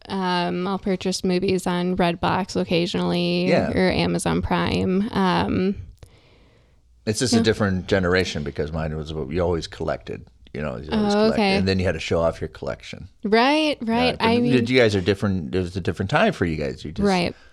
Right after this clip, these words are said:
Speaker 2: you can pull it on your phone anytime you want, right?
Speaker 1: Right. I mean, I do miss going to, uh, um, Blockbuster, though,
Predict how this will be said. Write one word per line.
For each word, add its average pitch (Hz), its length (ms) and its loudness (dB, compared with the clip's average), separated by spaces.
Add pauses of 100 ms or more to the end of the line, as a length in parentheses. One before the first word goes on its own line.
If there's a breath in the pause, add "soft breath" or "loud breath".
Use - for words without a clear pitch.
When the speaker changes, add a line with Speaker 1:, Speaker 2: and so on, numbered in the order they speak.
(160 soft breath)
Speaker 2:
you - 80 -10
can 101 100 -4
pull 90 180 0
it 87 60 2
on 87 100 2
your 85 100 -2
phone 90 280 -4
anytime 87 400 -6
you 85 80 -10
want, 117 340 -10
right? 208 80 2
Speaker 1:
Right. 202 420 0
I 240 140 4
mean, 285 160 2
I 285 120 2
do 285 180 2
miss 359 240 0
going 233 380 0
to, 208 320 -4
uh, 180 560 -4 (680 soft breath)
um, 180 480 -8
Blockbuster, 180 760 -6
though, 180 380 -2